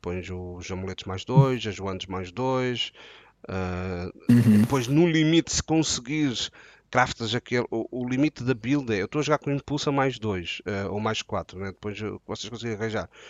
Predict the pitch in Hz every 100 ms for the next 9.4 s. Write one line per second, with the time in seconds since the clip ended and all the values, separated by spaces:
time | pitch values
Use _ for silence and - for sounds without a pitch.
0 | - - _ 101 101 117 120 127 - 120
1 | 123 127 131 135 127 135 - 131 - 131
2 | 131 - 127 - 135 131 - - - 120
3 | - 110 107 110 120 113 104 98 - 101
4 | 101 95 - 107 120 117 104 95 104 -
5 | 104 101 - 107 107 104 101 - 90 117
6 | 117 104 - - 87 - - - _ _
7 | 85 - 98 98 95 90 - 92 - 90
8 | - 98 120 113 104 92 87 90 95 110
9 | - 117 107